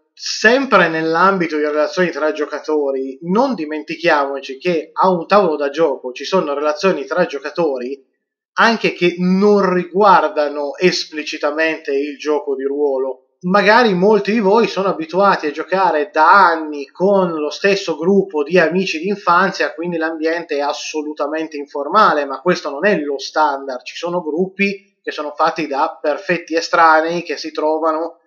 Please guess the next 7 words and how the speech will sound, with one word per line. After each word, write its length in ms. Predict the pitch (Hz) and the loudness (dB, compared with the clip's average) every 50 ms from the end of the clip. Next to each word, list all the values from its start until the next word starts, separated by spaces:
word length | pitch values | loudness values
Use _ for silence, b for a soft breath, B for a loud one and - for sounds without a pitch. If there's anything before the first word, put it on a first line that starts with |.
| _ _ _ _ | _ _ _ _
semplicemente 880 | _ - - 175 165 156 151 - 170 165 180 170 156 156 165 165 175 | _ -4 -2 -2 -2 -2 -4 -4 -2 0 0 0 0 -2 0 0 0
perché 220 | 165 165 143 147 139 | 0 0 -2 -2 -4
sono 260 | - 143 151 160 151 | -6 -8 -8 -8 -8
interessati 640 | 143 139 131 - 151 143 143 135 - - 151 147 156 | -10 -12 -8 -6 -4 -4 -4 -4 -2 -4 -4 -2 -2
allo 120 | 135 135 | -6 -6
stesso 340 | 135 - 151 139 - - 131 | -6 -6 -6 -6 -6 -8 -4
gioco 500 | 131 196 233 196 156 - - 143 - | 0 0 2 2 0 -2 -6 -8 -8